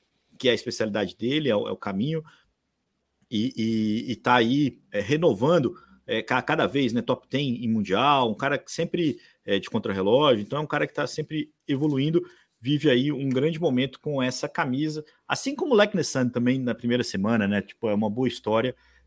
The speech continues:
é, dessas que compõem o Giro de Itália. Três semanas tem que ter chance pra todo mundo, né? Lembrando que o Jonathan Milan, é, veste a malha de Clamino por pontos, o abandono do Mads Pedersen abriu um bom caminho pra ele,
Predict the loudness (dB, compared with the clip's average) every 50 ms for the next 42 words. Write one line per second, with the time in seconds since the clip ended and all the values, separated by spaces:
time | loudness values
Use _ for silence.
0 | _ _ _ -14 -14 -14 -14 _ 0 2 2 2 0 -2 -4 -6 -6 -6 -6 -4
1 | -4 -4 -6 -6 _ -4 -4 -2 -2 -2 -2 -2 -2 -2 -2 -4 -4 -6 -6 -8
2 | -4 -2 0 0 0 -2 -4 -6 -6 -4 -4 -4 -4 -2 -2 -4 -4 -4 -8 -10
3 | -4 0 2 2 2 2 -4 -12 _ _ -4 -2 -2 -2 -2 0 0 0 0 0
4 | -2 -2 0 0 0 -2 0 0 0 0 0 -2 -4 -8 -18 _ _ _ _ -2
5 | 0 2 2 2 2 0 0 -2 -2 0 0 0 0 0 0 0 2 2 2 4
6 | 4 2 2 0 -2 -6 _ _ _ _ _ -6 -4 -4 -4 -2 4 6 6 6
7 | 6 4 2 2 2 2 2 0 -2 -4 -4 -2 -2 0 0 0 0 -2 -4 -10
8 | -18 -14 _ -2 0 0 0 -2 -6 -10 -16 -18 _ _ _ _ _ _ 0 0
9 | 4 6 6 4 4 2 2 0 0 0 2 0 0 -2 -4 0 2 4 4 4
10 | 0 -2 -2 -2 -2 0 0 0 0 0 2 2 2 2 2 2 0 2 2 2
11 | 0 0 -2 -2 -2 0 0 2 2 0 0 -2 -8